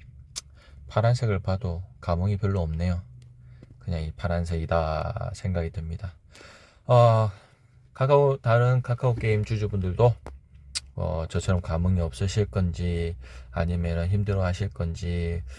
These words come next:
모르겠지만, 어, 저는 요즘에 그렇게 생각합니다. 제가 이거 보면서 힘들다고 해서 이 주식이 올라간다는,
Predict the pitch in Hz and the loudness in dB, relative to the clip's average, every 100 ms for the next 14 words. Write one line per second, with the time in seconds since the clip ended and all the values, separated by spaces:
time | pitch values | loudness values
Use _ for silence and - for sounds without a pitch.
0 | - - - 85 87 90 - 90 101 98 | -12 -10 -6 -2 -2 -2 -2 2 2 0
1 | - - - - - - - - - 92 | -10 -16 -14 -14 -16 -18 -20 -14 0 4
2 | 90 87 - 123 113 101 98 - - - | 4 4 2 4 4 2 -2 -8 -18 -18
3 | - - 101 90 95 92 98 90 92 95 | -18 -8 -6 -2 -2 0 0 0 -4 -2
4 | 90 87 87 85 82 62 - - - - | 0 -2 -2 -2 -4 -4 -10 -20 -20 -20
5 | - - - - - 95 110 107 110 131 | -18 -14 -14 -14 -2 2 4 4 2 2
6 | 143 117 110 107 104 147 143 131 113 95 | 2 2 2 0 0 2 2 2 2 2
7 | 92 92 85 82 - - - - - - | 0 0 -2 -4 -10 -16 -20 -20 -20 -8
8 | 104 104 113 - 98 95 123 117 95 92 | -4 -2 -4 -2 -2 0 2 2 2 0
9 | 90 90 87 82 85 85 | 0 0 0 -2 -4 -4